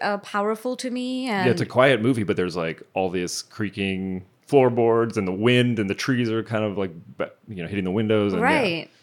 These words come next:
Speaker 1: And then the conversations that do take place, which are very few and far in between. And after a while, you know, I don't wanna give away too much of the movie, but,
Speaker 2: Mm-hmm.
Speaker 1: you know, you do start to wonder who is <laughs> real.
Speaker 2: Yeah, yeah.
Speaker 1: You know,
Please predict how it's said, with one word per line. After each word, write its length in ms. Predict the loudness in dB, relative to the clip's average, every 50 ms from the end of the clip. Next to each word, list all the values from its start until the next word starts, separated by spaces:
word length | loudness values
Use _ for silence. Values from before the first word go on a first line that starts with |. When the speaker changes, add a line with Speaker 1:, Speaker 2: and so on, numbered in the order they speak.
| _ _
Speaker 1:
And 160 | -4 -2 0 0
then 120 | 0 -2
the 80 | -2 -4
conversations 760 | -4 -4 -4 -2 -2 -2 -2 -2 -4 -4 -4 -6 -6 -4 -4
that 180 | -4 -4 -4 -4
do 160 | -4 -4 -4
take 340 | -4 -4 -4 -4 -4 -6 -6
place, 300 | -4 -4 -4 -4 -4 -6
which 160 | -8 -8 -6
are 100 | -6 -4
very 240 | -2 -2 -2 -2 -4
few 340 | -6 -8 -8 -6 -4 -4 -2
and 160 | -4 -4 -4
far 280 | -4 -2 -2 -2 -2
in 100 | -2 -4
between. 560 | -6 -8 -10 -8 -8 -6 -6 -4 -6 -6 -6 -8
And 460 | -8 -8 -6 -6 -4 -4 -6 -6 -8 -12 -16 -20 -20 -20 -20 -20 _ _ _
after 400 | -4 -4 -4 -4 -6 -6 -4 -2
a 120 | -2 0 2
while, 600 | 2 4 4 4 4 2 0 0 -2 -4 -6 -8 -12 _ _ _ _ -6
you 60 | -4
know, 80 | -2
I 100 | 0 0
don't 180 | 2 0 0 0
wanna 200 | 0 -2 -2 -2
give 220 | -2 -2 -2 0 0
away 260 | 0 0 0 0 -2 -2
too 180 | -2 -4 -4
much 200 | -4 -4 -4 -4
of 120 | -6 -6 -6
the 80 | -6
movie, 480 | -4 -4 -4 -4 -4 -4 -4 -4 -4 -4
but, 240 | -4 -4 -4 -4 -4
Speaker 2:
Mm-hmm. 80 | -4 -6
Speaker 1:
you 60 | -6
know, 80 | -4 -4
you 180 | -4 -4 -4
do 160 | -4 -4 -4 -4
start 300 | -4 -4 -2 -4 -2 -2
to 120 | -4 -4 -2
wonder 340 | -2 -2 -2 -2 -4 -4
who 240 | -4 -4 -4 -4 -2
is 160 | -2 -2 -2 -2
<laughs> 120 | -2 0
real. 360 | 0 0 0 -2 -4 -4 -4 -6 -4
Speaker 2:
Yeah, 200 | -2 -2 0 0
yeah. 80 | -2 -6 -10 -14 -12 -8
Speaker 1:
You 60 | -6
know, 160 | -6 -6 -8